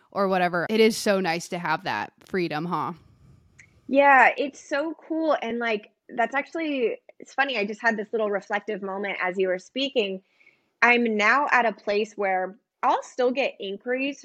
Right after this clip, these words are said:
Speaker 2: from women asking if I'll do their engagements or their maternity or their holiday photos. And while I, I just picture my younger self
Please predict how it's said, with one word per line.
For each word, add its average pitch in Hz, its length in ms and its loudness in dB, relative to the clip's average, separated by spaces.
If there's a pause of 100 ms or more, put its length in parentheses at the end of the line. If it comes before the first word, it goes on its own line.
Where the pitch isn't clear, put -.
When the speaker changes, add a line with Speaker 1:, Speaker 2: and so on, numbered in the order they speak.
(140)
Speaker 2:
from 185 440 -6 (420)
women 220 640 -2 (160)
asking 208 440 -2
if - 200 -4
I'll 196 160 0
do 185 500 0
their 180 600 0 (500)
engagements 285 880 2 (160)
or 190 540 0
their 175 580 0
maternity 262 680 0
or 196 220 2
their 175 380 0 (140)
holiday 285 500 -2
photos. 233 460 0 (100)
And 208 340 -2 (760)
while 220 800 4 (420)
I, 254 200 6
I 269 60 4
just 269 240 -2
picture 269 380 -4
my 220 160 -2
younger 214 460 0
self 196 400 -2